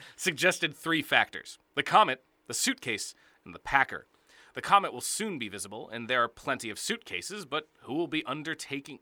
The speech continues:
who will undertake the packing? We do not believe that comet, that comet could be packed into a suitcase. Experience teaches that mighty little can be packed into a suitcase by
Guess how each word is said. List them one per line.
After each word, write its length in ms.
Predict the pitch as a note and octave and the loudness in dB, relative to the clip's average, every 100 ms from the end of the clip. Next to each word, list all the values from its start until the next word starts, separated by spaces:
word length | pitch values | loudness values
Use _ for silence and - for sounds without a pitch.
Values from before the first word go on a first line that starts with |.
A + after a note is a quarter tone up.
| - | -6
who 120 | D#3 | -4
will 180 | G#3 D3 | -2 -4
undertake 520 | E3 E3 - C3 - | -6 -8 -4 -6 -6
the 80 | - | -10
packing? 480 | - E3+ - E2 - - - - - | -6 -6 -6 -14 -16 -20 -20 -20 -2
We 80 | D3+ | 2
do 100 | E3+ | 6
not 180 | A3+ A3+ | 6 4
believe 400 | F#3 E3 E3 C3 | 2 -2 -4 -4
that 200 | C3 B2 | -4 -2
comet, 360 | - D3+ C#3+ - _ - B2 | -2 0 -2 -6 _ -20 -6
that 240 | B2+ C3+ | 0 0
comet 320 | - D#3+ E3 - | 2 0 0 -4
could 200 | D3+ B2 | -8 -8
be 120 | A#2+ | -10
packed 400 | - C#3+ C3+ - | 0 2 2 0
into 240 | A#2+ A#2+ | -10 -10
a 40 | A#2 | -8
suitcase. 600 | - A2+ - - - - - - - _ | -8 -8 -12 -16 -16 -18 -20 -20 -20 _
Experience 560 | F#3+ - C4 C4+ G#3+ | -6 -2 2 2 2
teaches 360 | - G3+ - C3+ | -2 -6 -4 -2
that 180 | C3+ B2+ | 0 0
mighty 400 | A2+ E3 G#3 G#3+ | -2 -2 -2 -2
little 280 | E3+ E3+ D#3 | -4 -4 -6
can 180 | - B2+ | -8 -8
be 120 | A#2 | -8
packed 360 | - E3+ - - | 2 4 4 0
into 220 | F#2+ F#2 | -14 -12
a 60 | |
suitcase 400 | E2+ A#2 - A#2+ | -12 -12 -8 -8
by 200 | - D#3 | 2 4